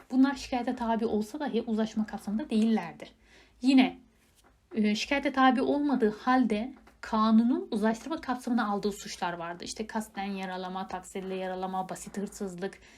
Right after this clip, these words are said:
basit tehdit, konut dokunulmazlığının ihlali gibi gibi, değil mi? Bunlar da kanunda ayrıntılı olarak sayılmıştı. Bir de biz bu, e, uzlaşma kapsamındaki suçların çocuklara ilişkin olarak ayrı bir değerlendirme yapmıştık. Sebebi de şuydu.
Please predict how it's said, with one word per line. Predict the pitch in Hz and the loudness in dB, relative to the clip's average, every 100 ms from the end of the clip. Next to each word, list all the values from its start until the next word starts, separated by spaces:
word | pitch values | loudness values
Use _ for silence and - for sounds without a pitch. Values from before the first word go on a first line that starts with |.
| - _ | -20 _
basit | 185 - 214 - | -14 -8 -8 -4
tehdit, | 208 202 208 202 - | -4 -4 -6 -6 -4
konut | 208 208 | -4 -4
dokunulmazlığının | 214 208 196 190 196 196 | -4 -2 -2 -2 -4 -4
ihlali | 214 202 190 185 180 185 - _ _ - | -4 -2 -2 -2 -4 -8 -12 _ _ -2
gibi | 233 220 | 2 4
gibi, | 196 196 - - - | 2 -2 -8 -16 -6
değil | 359 | -2
mi? | 392 220 | 0 0
Bunlar | 214 226 226 196 | 4 4 6 4
da | 196 | 2
kanunda | 220 196 180 190 | 0 0 0 -2
ayrıntılı | 294 208 208 214 202 | 0 2 0 0 -2
olarak | 214 302 | -2 -4
sayılmıştı. | - 233 220 208 - - - - - - - | -4 0 2 0 -2 -14 -16 -20 -18 -18 -4
Bir | 330 | -2
de | 302 262 | 0 0
biz | 269 233 | 0 2
bu, | 277 320 285 | 2 0 -2
e, | 220 226 208 202 196 208 | 0 0 2 0 -2 -2
uzlaşma | 208 214 247 | -2 0 0
kapsamındaki | 262 240 220 190 - | -2 -2 -4 -4 -8
suçların | 220 262 302 349 | -10 -8 -8 -4
çocuklara | 233 220 - 226 214 | -4 -4 -2 0 0
ilişkin | 226 202 - 262 226 | -2 -2 -2 -2 -2
olarak | 202 185 180 | -2 -4 -4
ayrı | 190 196 226 | -2 -2 -2
bir | 302 | -2
değerlendirme | 285 277 277 277 277 | -4 -4 -4 -6 -6
yapmıştık. | 277 277 - - - | -10 -12 -16 -16 -8
Sebebi | 269 220 202 | -2 -2 -2
de | 254 | -6
şuydu. | - 180 170 | -8 -10 -10